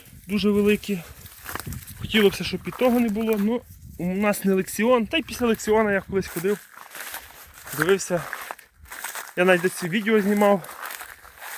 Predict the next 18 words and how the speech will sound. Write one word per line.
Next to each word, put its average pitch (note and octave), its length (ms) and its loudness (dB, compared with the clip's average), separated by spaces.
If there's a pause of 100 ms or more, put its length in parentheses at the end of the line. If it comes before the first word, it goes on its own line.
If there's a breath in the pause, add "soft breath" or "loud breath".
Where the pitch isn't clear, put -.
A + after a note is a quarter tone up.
(280)
Гублять G#3+ 300 4
вони G3 300 4 (420)
теж G3+ 140 4
непогано. D#3+ 600 0
Їм G#3+ 200 2
що? D3 260 2
Їм G#3+ 220 0
головне A#3 260 4 (200)
п'ятдесят G#3+ 300 0
гектар G3 440 2 (680 soft breath)
змолотити, F#3 640 -4
їм F#3 160 2
там F3+ 200 2
на F3+ 120 2
ті F#3+ 100 0
втрати F3+ 360 0
до D#3+ 140 -10
дупи. C#3+ 280 -4